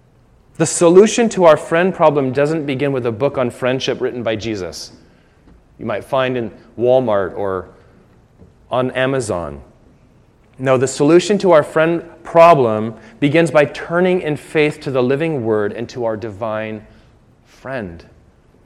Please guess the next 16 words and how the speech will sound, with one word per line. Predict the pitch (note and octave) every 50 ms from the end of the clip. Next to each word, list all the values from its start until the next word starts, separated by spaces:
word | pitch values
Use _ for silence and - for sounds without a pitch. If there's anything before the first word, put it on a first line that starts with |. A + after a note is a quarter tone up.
| _ _ _ _ _ _ _ _
If | - - -
you're | D3+ E3+
struggling | E3 - - - - - - D3+ D#3 E3 E3 D#3+ D#3 D3 C3+ A#2 G#2+
with | B2 A2+
friendship, | - - C3+ B2+ A#2+ G#2+ - - E2+ D2 - - _ _ _ _ _
in | - E3 F3+ F#3+ F3+
friendships, | F#3 - F3+ F3 E3+ D#3+ - E3+ E3 E3 - - - - - -
wanting | C3+ D3 D#3+ F3 F#3 F#3+ F#3+ F#3 - F#3+ F#3+ F#3 F3+
them, | E3+ F3 F3 F3 F3 F3 E3+ E3+ - - - - - - - _ _
you, | - D#3+ E3+ D3+ D3+ - -
you, | E3+ D#3+ D#3+ D3 C3 C3 B2 - -
you | D#3 C#3+
have | - - - - - F3 D#3 D3+ - -
to | - D#3
start | - - - D#3 C#3+ C#3+ C3 - - -
here. | D3 C#3 C#3 A2+ F#2 D#2+ -